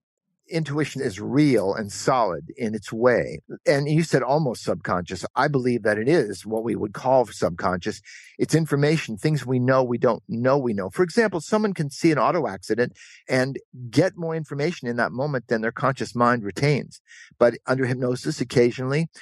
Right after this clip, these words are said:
or hyperconcentration, they can get a partial license plate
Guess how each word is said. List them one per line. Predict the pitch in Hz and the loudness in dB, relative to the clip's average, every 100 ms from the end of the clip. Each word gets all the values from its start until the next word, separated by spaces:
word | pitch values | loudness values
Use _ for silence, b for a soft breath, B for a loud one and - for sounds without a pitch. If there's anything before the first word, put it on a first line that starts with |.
| B B | B B
or | 120 110 | 0 2
hyperconcentration, | 131 131 113 131 117 107 - 165 - 104 107 | 2 0 -2 -4 -4 -6 -2 -2 -2 -10 0
they | 123 127 | 2 2
can | 123 117 117 | -2 -4 2
get | 135 | 2
a | 127 | 2
partial | 143 151 - 151 | 0 0 0 2
license | 156 202 - | 2 0 -4
plate | - 95 87 | -10 -8 -8